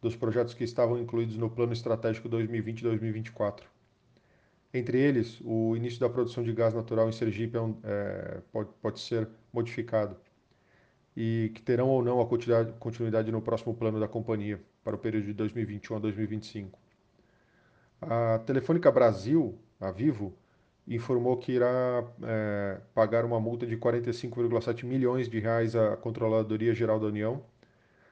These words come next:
é, após ser sancionada aí administrativamente pelo órgão, ao ser identificada a distribuição de ingressos de jogos da Copa do Mundo de dois mil e quatorze. Ao mesmo tempo,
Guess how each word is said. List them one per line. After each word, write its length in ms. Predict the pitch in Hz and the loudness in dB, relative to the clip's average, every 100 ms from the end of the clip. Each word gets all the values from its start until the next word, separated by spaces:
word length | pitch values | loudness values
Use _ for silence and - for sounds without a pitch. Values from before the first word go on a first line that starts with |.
| _ _ 110 | _ _ -2
é, 640 | 110 104 104 104 98 95 | 0 2 2 2 0 0
após 300 | 104 - 117 | -2 2 0
ser 200 | - 120 | 2 -2
sancionada 640 | 113 120 117 120 113 113 107 | 0 -4 -4 -2 0 0 2
aí 120 | 110 | 0
administrativamente 840 | 107 110 110 113 107 110 107 110 | 0 -2 -4 -4 -2 0 0 -2
pelo 220 | - 110 107 | -4 0 4
órgão, 420 | 113 120 120 120 - _ _ _ - | 4 4 -2 -8 -16 _ _ _ -2
ao 100 | 113 | 0
ser 160 | 123 | 2
identificada 560 | 117 113 117 117 120 120 | 2 0 -2 -2 2 2
a 20 | |
distribuição 520 | 117 - 113 117 123 | 2 -2 0 0 -2
de 120 | 117 120 | -2 0
ingressos 440 | 110 113 120 117 | 2 0 0 -4
de 160 | 117 104 | -4 -4
jogos 440 | 107 113 113 110 | 2 2 2 0
da 100 | 110 | -2
Copa 260 | - 113 110 | -2 -4 -4
do 120 | 107 | -4
Mundo 240 | 110 110 | -4 -4
de 60 | 107 | -2
dois 160 | 110 | -2
mil 100 | 107 | -2
e 20 | 110 | -4
quatorze. 540 | 113 113 107 92 92 _ _ _ _ _ _ _ _ | -4 -2 -4 -4 -10 _ _ _ _ _ _ _ _
Ao 120 | - | -4
mesmo 260 | 120 131 123 | 0 0 0
tempo, 320 | 123 139 - | 2 2 0